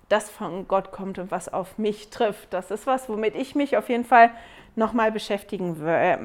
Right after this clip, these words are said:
werde. Und ich hab auch dazu ein tolles Zitat gefunden von Dieter F.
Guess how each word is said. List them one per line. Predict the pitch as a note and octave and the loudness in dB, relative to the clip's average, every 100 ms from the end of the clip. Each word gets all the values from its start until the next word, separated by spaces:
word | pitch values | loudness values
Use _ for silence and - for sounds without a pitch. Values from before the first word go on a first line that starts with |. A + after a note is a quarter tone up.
| D#3 | 0
werde. | F#3+ F3+ F3 F3+ | 6 8 6 4
Und | F#3+ | -2
ich | - | 0
hab | A3+ A3+ - - - | 0 0 -12 -20 -2
auch | G#3+ G3+ | 0 6
dazu | A#3 A#3 C4 | 8 8 2
ein | B3+ | 2
tolles | A#3+ B3+ B3 | 2 0 -2
Zitat | B3 - A3+ G#3+ A3 | -8 0 4 4 2
gefunden | G#3 - A3 A3 C#3 G3 | -6 -4 -4 -2 -6 -8
von | G3 - G3+ G#3 G#3 G#3 G#3 G3+ G#3 G3+ G3+ G3 G#3 | -6 2 4 6 2 0 -2 -2 -4 -4 -4 -6 -4
Dieter | A3+ A3+ A#3+ | -4 0 0
F. | F#3+ - | 0 -4